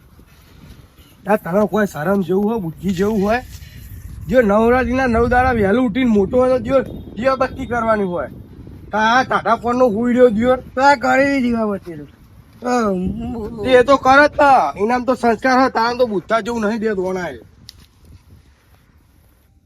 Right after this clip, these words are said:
Speaker 1: એ, આ લે પાવડો થા, લે, ઊભો થા.
Speaker 2: ઊંઘવા ગયો, ઊંઘવા ગયો.
Speaker 1: ઊભું થા, અને ચા તો હા.
Speaker 2: હા?
Speaker 1: ચા મંગાઈ હતી ને. ઊભો થા.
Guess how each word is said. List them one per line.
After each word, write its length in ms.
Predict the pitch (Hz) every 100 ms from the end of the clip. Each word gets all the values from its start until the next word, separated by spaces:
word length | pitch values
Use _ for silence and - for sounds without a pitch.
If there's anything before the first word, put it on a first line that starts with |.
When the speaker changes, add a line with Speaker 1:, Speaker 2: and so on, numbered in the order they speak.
| _ _ _ _ _ _ - _ _ _ - - - - - - - - - 226
Speaker 1:
એ, 420 | 277 285 285 262 160 - - - _ -
આ 140 | 190
લે 160 | 220 233
પાવડો 340 | 208 185 196
થા, 120 | 175
લે, 160 | 170 175
ઊભો 220 | 135 160
થા. 100 | 156 - - - - - _
Speaker 2:
ઊંઘવા 540 | - - 165 208 254
ગયો, 160 | 202 202
ઊંઘવા 320 | 175 139 135
ગયો. 160 | - - - - _ _ -
Speaker 1:
ઊભું 200 | 170 220
થા, 140 | 285
અને 140 | 285 302
ચા 280 | - 277
તો 140 | 262 311
હા. 580 | 302 302 320 294 180 101 _ _ _ -
Speaker 2:
હા? 160 | 220 262 _ _
Speaker 1:
ચા 200 | - 226
મંગાઈ 340 | 247 247 254 240
હતી 120 | 240
ને. 160 | 247 233 _ _ _
ઊભો 160 | 160 208
થા. 120 | 233